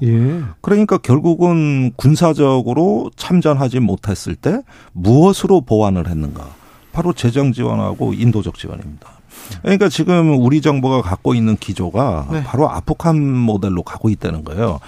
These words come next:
Speaker 2: 그러니까 현지에서도 팔십억 달러, 뭐 아주 극단적으로 유리한 방향으로 기금을 받아왔다고 언론에 나왔는데 우리 외교부는 아직 부인합니다.
Speaker 1: 네.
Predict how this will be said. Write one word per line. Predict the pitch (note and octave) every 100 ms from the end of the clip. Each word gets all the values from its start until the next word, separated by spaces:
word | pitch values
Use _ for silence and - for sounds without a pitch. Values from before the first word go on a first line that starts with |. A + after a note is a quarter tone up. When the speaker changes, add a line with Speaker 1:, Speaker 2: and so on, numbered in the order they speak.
| - - -
Speaker 2:
그러니까 | G3 G3+
현지에서도 | F3 F3+ E3 D#3+ C3+ C#3
팔십억 | C#3 - - - C3+
달러, | - G#2+ G2 E2+ E2 - -
뭐 | - G2+ F#2+ -
아주 | A#2 B2+ B2+
극단적으로 | A#2 - - F3+ G3 F3 E3 D#3+
유리한 | A2+ A#2+ B2 A#2+ A2+
방향으로 | G2+ G2 F2+ C3 G3+
기금을 | - B2 A2 F#2+ D#2+ D#2+ -
받아왔다고 | G2 F#2 F2 - E2 D#2 C#2 - -
언론에 | G2 A2 G2+ F#2
나왔는데 | D2+ D2 E2+ F2+ D2+ - F2+ F#3 _ _
우리 | A#2+ C#3+
외교부는 | A2+ G#2+ B2 B2 F#2
아직 | D#2 -
부인합니다. | F2+ F2 D#2 C2+ -
Speaker 1:
네. | D#3 D3+